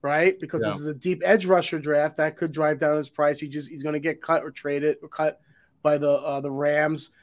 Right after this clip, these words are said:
Speaker 1: Look for a lot of players like, um, the Johnson from, uh, the safety from, uh, the Ba-, uh, the Br-, the Browns, that he can also end up there too,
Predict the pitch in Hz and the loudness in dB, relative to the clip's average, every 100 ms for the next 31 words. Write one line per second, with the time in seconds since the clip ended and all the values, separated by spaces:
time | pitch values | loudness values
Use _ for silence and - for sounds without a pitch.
0 | _ - 175 220 220 190 220 196 190 196 | _ -2 6 6 6 4 6 6 6 6
1 | 185 - 180 180 170 151 151 135 147 143 | 2 0 2 4 4 0 -4 -4 -6 -4
2 | 135 131 - - _ _ 151 143 156 165 | -6 -8 -18 -20 _ _ -10 -8 -6 0
3 | 165 160 - 143 131 151 143 139 139 135 | 2 0 -2 -6 -4 -4 -2 -2 -4 -6
4 | 135 160 156 151 143 - 147 139 139 135 | -6 -4 -4 -6 -8 -2 -2 0 -2 -2
5 | 131 127 - 165 135 139 147 160 139 131 | -4 -6 -10 -12 -8 -2 -2 -2 -6 -6
6 | 131 143 - 143 156 156 143 131 - _ | -8 -8 -10 -4 0 2 0 -4 -10 _
7 | _ _ - 147 123 170 170 160 156 151 | _ _ -2 -2 -2 -4 0 2 2 0
8 | - 156 151 135 151 143 135 - 165 151 | -4 -4 -4 -4 -2 -2 -4 -4 2 2